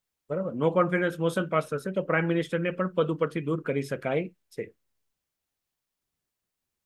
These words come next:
બંને સાચા છે. તો both are true. Both are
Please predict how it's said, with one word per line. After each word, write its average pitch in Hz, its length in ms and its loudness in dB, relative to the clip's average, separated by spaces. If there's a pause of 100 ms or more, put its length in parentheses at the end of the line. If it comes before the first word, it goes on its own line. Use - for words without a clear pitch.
(720)
બંને 165 420 2
સાચા 156 340 0
છે. 131 120 -8 (1300)
તો 131 60 -10
both 170 300 4
are 175 220 2
true. 123 200 -6 (1080)
Both 156 240 6
are 180 180 2